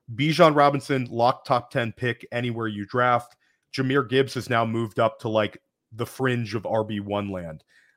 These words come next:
I think they're both appropriately priced. I wanted to pick your brain, though, on some other rookie running backs. It's always seems to be an edge that we get by drafting rookie running backs, uh, especially we see a lot of hits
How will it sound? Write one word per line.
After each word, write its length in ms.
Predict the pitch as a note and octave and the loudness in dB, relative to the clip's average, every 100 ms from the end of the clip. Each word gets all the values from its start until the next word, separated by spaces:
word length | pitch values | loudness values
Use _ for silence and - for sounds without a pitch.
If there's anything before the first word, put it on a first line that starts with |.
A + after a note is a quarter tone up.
| - | -2
I 100 | C3+ | 0
think 180 | E3+ | 0
they're 100 | E3 | 0
both 260 | D#3+ C#3+ D3+ | 2 2 2
appropriately 580 | C#3+ - C3+ C#3+ C#3 A#2 | -2 0 0 0 -2 -4
priced. 640 | - - B2 F#2 - - _ _ _ _ _ _ | -8 -2 -2 -2 -8 -20 _ _ _ _ _ _
I 100 | B2 | -2
wanted 400 | C3 B2+ D#3 G#3+ F3 | 0 2 0 0 -4
to 220 | G3 E3+ - | -4 -4 -4
pick 220 | - E3 | -8 -6
your 180 | B2 D3 | -2 -2
brain, 340 | D3+ D3 B2+ A#2 | 0 0 0 0
though, 380 | A2+ G#2+ G#2+ - | 2 2 0 -4
on 160 | A#2+ | -6
some 240 | B2 C#3 B2 | -4 -4 -2
other 260 | B2+ D3 E3 | -2 0 0
rookie 340 | C3 B2+ B2+ | 0 -4 -4
running 300 | A2+ A2+ A2 | -4 -4 -2
backs. 480 | G#2 G2+ F#2 - - _ _ _ _ _ - | -4 -4 -4 -10 -20 _ _ _ _ _ -6
It's 260 | B2 - | -6 -2
always 280 | C#3+ G3+ A#3+ | 0 0 -2
seems 260 | - G3 - | -2 -4 -4
to 60 | |
be 140 | D3+ D3+ | -2 -2
an 100 | C3 | 0
edge 540 | A#2 C3 C#3 - - F3 | 2 2 0 -6 -12 -8
that 100 | - | -4
we 140 | B2 A#2+ | -2 -2
get 320 | A#2+ B2+ C3+ | 2 2 2
by 120 | A#2 | 0
drafting 460 | A2+ A#2 B2+ - B2 | 2 4 2 0 -4
rookie 260 | B2+ B2 | -4 -4
running 240 | A#2 A#2+ B2 | -2 -2 0
backs, 480 | B2 B2 B2 - - _ _ - | 0 0 -2 -18 -20 _ _ -8
uh, 200 | A2+ A2+ | -2 -2
especially 560 | A2+ - C#3+ C3+ D3 C3 | -2 0 0 2 -2 -4
we 240 | A#2 A#2 | -4 -6
see 280 | - - B2+ | -6 -4 -2
a 80 | A#2 | -2
lot 220 | A2 A2+ | 0 0
of 80 | A2+ | 0
hits 460 | B2+ B2+ - - | -4 -4 -10 -16